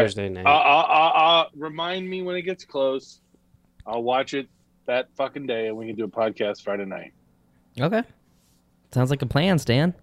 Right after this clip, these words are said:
Speaker 1: So you
Speaker 2: And,
Speaker 1: do
Speaker 2: and
Speaker 1: two,
Speaker 2: I'll give you
Speaker 1: two
Speaker 2: my
Speaker 1: podcasts that
Speaker 2: honest
Speaker 1: Friday, huh?
Speaker 3: Yeah.
Speaker 2: opinion.
Speaker 1: Uh-oh.
Speaker 3: Okay. And I'll, I'll, and I'll be in here being like, "Godzilla punched him, and it was so cool." And you, and you'll be like, <laughs> "No, it wasn't."
Speaker 1: I, I think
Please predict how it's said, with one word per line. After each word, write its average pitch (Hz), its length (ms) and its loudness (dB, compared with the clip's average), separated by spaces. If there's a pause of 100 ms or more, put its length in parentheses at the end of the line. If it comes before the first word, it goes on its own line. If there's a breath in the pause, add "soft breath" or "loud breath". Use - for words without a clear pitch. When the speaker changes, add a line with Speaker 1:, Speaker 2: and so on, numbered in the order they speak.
(240)
Speaker 1:
So - 120 0
you 117 40 4
Speaker 2:
And, 110 200 4
Speaker 1:
do - 100 -14
Speaker 2:
and 117 80 0
Speaker 1:
two, 123 80 6
Speaker 2:
I'll 127 80 6
give 131 180 2
you 139 60 6
Speaker 1:
two 190 140 12
Speaker 2:
my - 60 10
Speaker 1:
podcasts 139 420 10
that 117 140 2
Speaker 2:
honest 127 280 6
Speaker 1:
Friday, 110 80 2
huh? 123 160 -2 (100)
Speaker 3:
Yeah. 107 220 2 (400)
Speaker 2:
opinion. 110 560 -8 (420)
Speaker 1:
Uh-oh. 92 380 -10
Speaker 3:
Okay. 185 340 2 (640)
And 139 100 4
I'll, 143 160 4 (100)
I'll, 160 360 6 (100)
and 147 180 2
I'll 147 140 6
be 165 180 6
in 170 60 6
here 165 160 4
being 156 240 2
like, 147 140 2 (240 loud breath)
"Godzilla 185 360 6
punched - 340 2
him, 180 140 2 (200 loud breath)
and 185 100 6
it 185 40 8
was 160 140 6
so 180 220 4
cool." 185 280 2
And 156 160 0
you, 131 60 4
and 123 200 4
you'll 123 100 4
be 117 100 2
like, 107 240 4
<laughs> 113 160 2
"No, 101 200 2
it 87 40 0
wasn't." 87 260 -4 (920 loud breath)
Speaker 1:
I, 220 240 2
I 185 160 8
think 285 360 -2